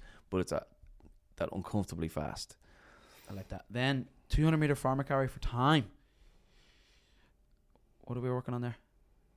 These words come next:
Speaker 1: Grip strength,
Speaker 2: Grip
Speaker 1: really.
Speaker 2: strength. We've done a lot of grip this week, haven't we? It's fantastic. We've, um, we had the Van Dams on Tuesday. We have the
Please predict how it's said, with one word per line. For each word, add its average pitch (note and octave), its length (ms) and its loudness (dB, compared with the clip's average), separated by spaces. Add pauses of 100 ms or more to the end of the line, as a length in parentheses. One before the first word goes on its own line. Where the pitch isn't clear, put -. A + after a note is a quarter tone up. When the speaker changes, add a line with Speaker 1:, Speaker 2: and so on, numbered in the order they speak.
(300)
Speaker 1:
Grip G#2 220 2
strength, F#2+ 400 -2
Speaker 2:
Grip - 60 -10
Speaker 1:
really. G2 220 2
Speaker 2:
strength. A2+ 200 -6
We've A#2+ 100 -6
done D3+ 140 0
a F3 60 0
lot D3 160 2
of F3+ 80 -2
grip E3 180 -2
this E3 160 -2
week, C3 140 -4
haven't C#3+ 180 0
we? D#3+ 80 2 (100)
It's - 80 -14
fantastic. A#2+ 680 -6 (720)
We've, A#2 100 -4
um, A2+ 320 -2 (1300)
we A#2+ 100 0
had A2+ 160 2
the A#2 340 4
Van B2 240 2
Dams A#2+ 300 4
on A#2 140 0
Tuesday. C3 800 4
We A2 160 -4
have G#2+ 300 -2
the A2 440 0